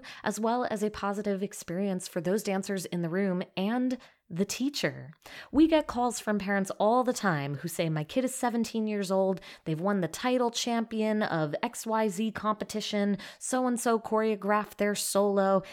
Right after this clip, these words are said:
and all the things, and they list off this huge resume, and then when the kid gets to us, we find out that they just can't hang with our seventeen-year-olds because all they know are tricks. You want to make sure that students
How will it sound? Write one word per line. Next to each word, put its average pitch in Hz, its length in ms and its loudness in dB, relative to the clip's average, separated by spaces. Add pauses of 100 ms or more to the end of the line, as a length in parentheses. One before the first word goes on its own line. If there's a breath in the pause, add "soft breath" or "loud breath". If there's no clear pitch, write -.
(120 loud breath)
and 151 260 -2
all 254 300 6
the 233 140 -2
things, 165 400 0
and 160 120 0
they 156 160 0
list 180 480 0
off 233 260 2
this - 180 -6
huge 285 420 4
resume, 165 720 0 (340 loud breath)
and 214 300 2
then 240 140 2
when 262 100 2
the 247 60 0
kid 233 240 -2
gets 254 240 -2
to 196 120 -2
us, 196 220 0 (220 loud breath)
we 220 100 0
find 226 320 -2
out 240 160 -4
that 208 160 -4
they 196 140 2
just 240 240 -4
can't - 260 -4
hang 202 380 0
with 180 240 0
our 214 240 2
seventeen-year-olds 156 1080 -2 (220 loud breath)
because 180 220 -4
all 226 280 0
they 247 160 -2
know 180 400 0 (240 soft breath)
are 160 100 -6
tricks. - 720 -6 (440)
You 196 160 0
want 226 300 2
to 240 100 -4
make 247 140 -2
sure 196 320 -2
that 175 160 -6
students 208 460 0